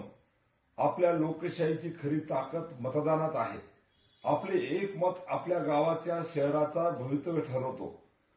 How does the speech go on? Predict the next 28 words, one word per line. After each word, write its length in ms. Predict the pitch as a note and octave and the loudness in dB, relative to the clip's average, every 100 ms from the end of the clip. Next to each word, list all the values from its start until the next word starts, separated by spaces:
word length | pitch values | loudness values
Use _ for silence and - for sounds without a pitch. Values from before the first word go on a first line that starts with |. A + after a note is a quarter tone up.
| _ _ _ | _ _ _
आणि 140 | C#3+ D#3+ | -2 2
म्हणून 400 | F3 G3 F#3 D#3 | 2 2 2 4
उद्या 200 | F3 F3+ F3 - | 6 6 2 -8
दोन 340 | - D3+ G3 G3+ | -4 0 2 2
तारखेला 420 | F3+ - D#3 E3+ | 0 0 -2 -2
होणाऱ्या 500 | D3 C#3 D3+ E3 E3 | -2 -2 -2 -2 -2
नगर 300 | C#3+ B2 D3+ | -4 -2 -2
परिषद 500 | D3 D#3 - D#3 B2+ | -2 -4 -2 -4 -4
निवडणुकीत 560 | B2 C#3 C#3+ D3 E3 F3+ - - - - - - | -6 -4 -2 -2 -4 -6 -8 -20 -20 -20 -20 -2
आपण 340 | C3+ F3+ F3 | -2 2 0
सर्वांनी 520 | D3 D3 C#3+ E3 E3+ | 0 0 2 2 0
घराबाहेर 600 | E3 B2 C3 D3+ D3 D3 | -2 -2 4 4 4 2
पडून 440 | D3 C#3+ C#3 D#3+ - - _ _ | 0 0 0 0 -2 -12 _ _
मतदान 520 | A2 C#3 D#3+ E3+ G3+ - | -2 0 4 4 4 2
करावे 440 | E3+ D#3 D3 A#2+ - - _ _ - | 2 4 4 2 -4 -12 _ _ 0
व 60 | |
आपल्या 380 | D#3 D3+ E3 F3+ | 4 4 4 2
मतदानाचा 640 | D#3+ D3+ D3+ D#3+ E3 D#3+ | 2 0 0 2 0 0
हक्क 300 | D3 A#2 - | -4 -4 -6
बजवावा. 680 | G#3 E3 D3 C#3+ C3 A#2+ - - - _ - | 0 2 4 4 4 2 -2 -8 -20 _ -2
मतदान 460 | - E3+ E3+ F#3 F#3 | 2 4 4 4 2
म्हणजे 280 | E3+ F3 | 0 0
केवळ 320 | F3 E3 E3 E3 | 0 0 0 2
अधिकार 560 | C3+ D3 F#3 F3+ F#3 | 2 0 4 4 4
नाही, 200 | E3 A#2+ - - _ _ D#3+ | 2 -2 -4 -12 _ _ -2
तर 80 | |
कर्तव्य 580 | D#3 - D3+ - G3 G#3 | -2 0 -2 4 6 8
आहे. 420 | E3+ C3 A#2 G2+ | 8 6 0 -6